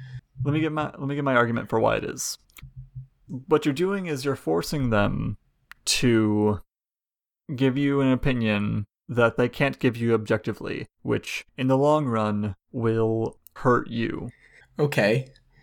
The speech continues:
Speaker 1: So what you're doing by asking them their opinion on this thing is giving them no choice but to ultimately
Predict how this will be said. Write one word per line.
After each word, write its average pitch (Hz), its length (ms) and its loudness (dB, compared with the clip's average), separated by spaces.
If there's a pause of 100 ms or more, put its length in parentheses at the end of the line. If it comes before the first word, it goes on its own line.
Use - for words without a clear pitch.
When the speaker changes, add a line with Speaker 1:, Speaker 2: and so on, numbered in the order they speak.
(480)
Speaker 1:
So - 140 0
what 143 140 4
you're 139 80 2
doing 131 440 0
by 113 180 2
asking 123 440 -2
them 113 140 -2
their 113 140 -2
opinion 175 380 0
on 110 140 -4
this 107 160 -8
thing 120 360 -6 (160)
is 107 460 -6 (640)
giving 139 240 0
them 120 160 2
no 147 180 4
choice - 720 -2 (180)
but - 320 2
to 101 680 -2 (260)
ultimately 120 760 0